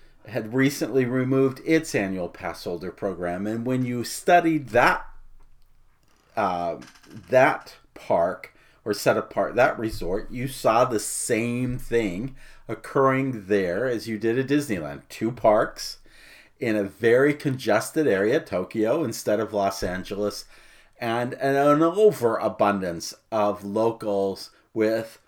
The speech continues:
pass, um, uh, with, uh, lo-, local pass holders. And so in the wake of covid,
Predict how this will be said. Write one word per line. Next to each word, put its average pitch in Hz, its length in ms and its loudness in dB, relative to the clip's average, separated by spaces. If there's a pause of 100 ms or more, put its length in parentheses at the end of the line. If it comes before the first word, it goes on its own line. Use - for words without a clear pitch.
(120)
pass, - 520 -4 (580)
um, 98 360 -6 (500)
uh, 90 280 -4
with, 104 280 -4
uh, 110 60 -2
lo-, 113 240 0
local 117 340 0
pass 107 320 -4
holders. 73 400 -8 (500)
And 117 180 -2
so 110 640 0 (420)
in 139 240 4
the 131 80 4
wake 127 600 4
of 104 440 2
covid, 117 500 0